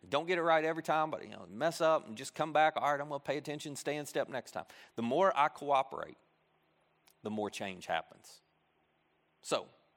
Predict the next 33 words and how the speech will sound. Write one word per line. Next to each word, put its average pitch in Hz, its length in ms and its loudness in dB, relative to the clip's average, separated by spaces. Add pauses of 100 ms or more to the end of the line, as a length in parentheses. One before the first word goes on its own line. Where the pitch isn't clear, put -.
(540)
for 139 120 2
those 190 200 6
of 185 60 0
us 180 140 2
who 170 80 -4
call 143 220 4
ourselves 131 420 0
Jesus 113 380 -8
followers, - 480 -8 (480)
the 143 80 -4
good 220 160 2
news 139 220 -4
is, - 360 -8 (840)
and 156 120 -6
you 220 80 0
know 120 160 2
this, 62 320 -14 (920)
if 156 200 -2
you 254 400 -2 (840)
actually 165 680 0 (760)
demonstrated 107 760 -2
these 147 220 -6
qualities 104 560 2
like 127 260 0
Jesus 113 400 -8
did - 300 -8
to - 80 -4
all 170 220 0
the 190 80 -4
people 165 340 -6
in 151 140 -8
your 151 140 -4
life, 143 400 0